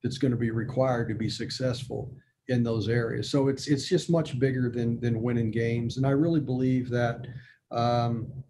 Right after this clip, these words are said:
you know, that's, that's our overall mission, and the winning will take care of itself. We're raising up another great group of young kids,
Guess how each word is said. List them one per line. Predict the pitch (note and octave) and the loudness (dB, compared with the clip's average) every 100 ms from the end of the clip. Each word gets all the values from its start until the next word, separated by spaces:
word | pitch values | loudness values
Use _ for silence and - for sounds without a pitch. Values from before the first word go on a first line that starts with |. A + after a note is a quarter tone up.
| _ | _
you | A#2+ | 0
know, | A2+ | 2
that's, | A#2+ B2 - | 2 0 -4
that's | - C3 C3 | 2 2 2
our | B2+ A#2 | 0 2
overall | A#2 A2+ A2+ A2+ A2 | 0 0 0 0 0
mission, | A2 - C#3 | 0 0 0
and | A#2 A#2 | 2 2
the | |
winning | B2 C#3+ E3 D3+ | 4 4 4 2
will | C#3+ | 0
take | C#3 C#3 | 0 0
care | C3+ C#3 C3+ | 2 0 2
of | |
itself. | C#3+ - A#2+ A2+ - - - _ _ | 0 -2 -2 -2 -4 -10 -14 _ _
We're | B2+ C#3 | 4 4
raising | C3+ C#3 C#3 C3+ C3 | 4 2 2 2 2
up | C3 C3 | 0 0
another | A#2 A#2 B2+ C3 C3+ | 2 2 4 2 0
great | A2+ B2+ C3 C3+ | 2 2 0 -2
group | A2+ A#2+ C3+ C3+ | 0 2 2 0
of | A#2 | 0
young | A2 A#2+ C3 | 2 2 2
kids, | C3 B2+ C3 D3 - - | 2 2 2 0 -8 -14